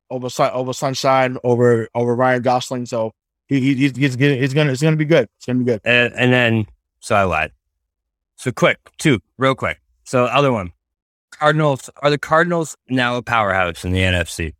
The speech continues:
Speaker 2: Is Kyler Murray real? Is he actually a passing quarterback? Can we trust this Cardinals team?
Speaker 1: I've, I've been fighting it.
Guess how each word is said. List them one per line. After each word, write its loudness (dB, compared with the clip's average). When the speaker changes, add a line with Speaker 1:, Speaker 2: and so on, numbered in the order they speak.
Speaker 2:
Is -4
Kyler 0
Murray 2
real? -2
Is -2
he 4
actually -2
a -10
passing -4
quarterback? 0
Can 2
we 2
trust -2
this -6
Cardinals -6
team? -4
Speaker 1:
I've, -2
I've 0
been 0
fighting 0
it. -6